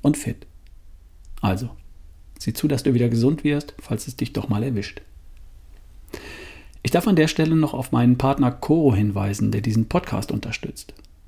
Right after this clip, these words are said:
Coro macht haltbare Lebensmittel und vertreibt sie über den Internetshop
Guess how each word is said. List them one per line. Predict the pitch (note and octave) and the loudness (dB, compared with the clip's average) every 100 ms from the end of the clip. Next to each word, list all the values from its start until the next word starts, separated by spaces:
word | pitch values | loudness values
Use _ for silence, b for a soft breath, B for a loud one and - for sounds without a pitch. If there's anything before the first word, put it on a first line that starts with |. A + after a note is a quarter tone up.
| - - | -20 2
Coro | C#3 D#3 E3+ | 4 6 4
macht | C3+ - - | 0 -2 2
haltbare | C#3 C#3 B2 A#2+ | 2 4 2 6
Lebensmittel | B2 F3+ - E3+ E3+ | 6 6 4 2 4
und | C3 | 2
vertreibt | B2 B2 - B2+ - | 0 -4 -2 -2 0
sie | D3+ D3 | 2 2
über | - A#2 | 4 4
den | A#2 - | 4 4
Internetshop | A#2 A2+ A2+ C3 - B2+ B2+ | 4 4 2 2 -2 -4 -4